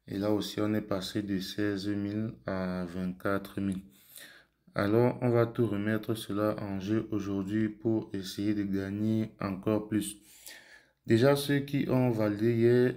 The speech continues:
euh, laissez des pouces bleus, c'est important. Et surtout,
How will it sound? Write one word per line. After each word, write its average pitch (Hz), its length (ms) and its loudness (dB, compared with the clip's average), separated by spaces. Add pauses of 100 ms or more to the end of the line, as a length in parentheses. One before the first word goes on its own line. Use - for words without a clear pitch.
euh, 104 300 0
laissez 107 300 -2
des 110 140 0
pouces 117 300 -2
bleus, 113 220 4
c'est 113 180 -2
important. 107 680 -2
Et 113 80 0
surtout, 131 640 0